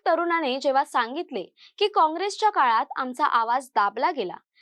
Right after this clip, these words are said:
तेव्हा राहुल यांचे उत्तर होते, "मी तिथे नव्हतो." हे उत्तर शिखांसमोर प्रश्नचिन्ह उपस्थित करते. ही खरी जबाबदारी आहे की केवळ दिखावा? एकोणीसशे चौऱ्याऐंशीच्या दंगलींच्या जखमांवर मलम लावण्यासाठी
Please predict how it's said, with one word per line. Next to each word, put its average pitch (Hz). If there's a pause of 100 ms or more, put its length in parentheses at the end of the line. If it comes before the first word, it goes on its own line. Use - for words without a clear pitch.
(140)
तेव्हा 453
राहुल 320
यांचे 359
उत्तर 285
होते, 220
"मी 302
तिथे 269
नव्हतो." 190 (520)
हे 294
उत्तर 320
शिखांसमोर 330
प्रश्नचिन्ह 320
उपस्थित 254 (120)
करते. - (400)
ही 302
खरी 311
जबाबदारी 269
आहे 330
की -
केवळ 370
दिखावा? 285 (760)
एकोणीसशे 440
चौऱ्याऐंशीच्या 339
दंगलींच्या 277
जखमांवर 247
मलम 254
लावण्यासाठी 311